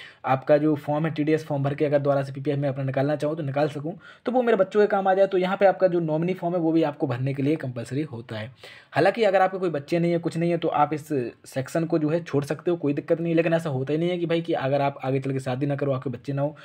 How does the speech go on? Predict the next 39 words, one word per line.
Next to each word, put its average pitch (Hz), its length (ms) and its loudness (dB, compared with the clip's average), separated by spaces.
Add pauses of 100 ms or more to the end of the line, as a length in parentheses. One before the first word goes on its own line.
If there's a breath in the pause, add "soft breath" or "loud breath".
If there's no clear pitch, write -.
(140 loud breath)
तो 254 60 0
यूजुअल 247 220 4
सी 240 120 -6
बात 202 200 2
है 208 100 2
आपको 190 240 -2
यहाँ 180 120 -2
पे 180 220 -2
I 151 80 -2
wish 156 160 -8
to 214 100 -10 (720 soft breath)
nominate 170 360 2
आपको 143 220 -2
कर 143 140 0
लेना 120 220 -4
है। 113 220 -10
क्या 151 100 -2
करना 165 200 2
है 165 60 2
फ्रेंड, 220 220 0
नॉमिनेट 151 340 -4
आपको 147 180 -6
कर 160 120 0
लेना 113 240 -6
है। 117 180 -14 (1500 soft breath)
यहाँ 165 180 2
पे 190 100 4
आपको 165 260 4
टिक 147 240 -6
कर 156 100 -2
देना 180 280 -4
I 131 120 -4
wish 143 240 -8
पे - 60 2
और 143 140 0
यहाँ 143 160 0
पे 147 80 -4
लिख 143 100 -2
देना 160 240 -2